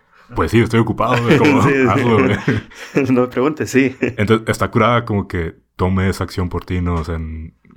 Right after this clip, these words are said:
Speaker 1: ¿para qué preguntarte si de todo modo ya sabe, ¿no?
Speaker 2: Ya
Speaker 1: Que
Speaker 2: sabe que
Speaker 1: no
Speaker 2: estás
Speaker 1: estás disponible en ese
Speaker 2: Sí,
Speaker 1: momento.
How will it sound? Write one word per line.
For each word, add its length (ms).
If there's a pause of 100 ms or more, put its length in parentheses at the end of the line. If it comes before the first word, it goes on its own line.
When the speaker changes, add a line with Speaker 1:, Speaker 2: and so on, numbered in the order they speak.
(760)
Speaker 1:
¿para 200
qué 100
preguntarte 480
si 120
de 60
todo 140
modo 160
ya 100
sabe, 300
¿no? 80
Speaker 2:
Ya 60
Speaker 1:
Que 20
Speaker 2:
sabe 220
que 60
Speaker 1:
no 60
Speaker 2:
estás 120
Speaker 1:
estás 160
disponible 500
en 80
ese 160
Speaker 2:
Sí, 60
Speaker 1:
momento. 420